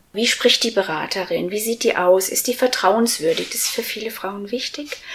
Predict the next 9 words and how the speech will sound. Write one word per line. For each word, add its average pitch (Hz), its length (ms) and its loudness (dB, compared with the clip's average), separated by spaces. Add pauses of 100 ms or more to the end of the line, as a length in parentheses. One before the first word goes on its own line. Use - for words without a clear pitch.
(200)
Das 233 200 0
Online-Angebot, 240 1080 6
kann 226 160 0
man 226 160 -2
sagen, 220 520 -2 (260)
nutzen 233 280 0
vermehrt 196 460 -2
junge 254 240 -2
Frauen, 294 520 2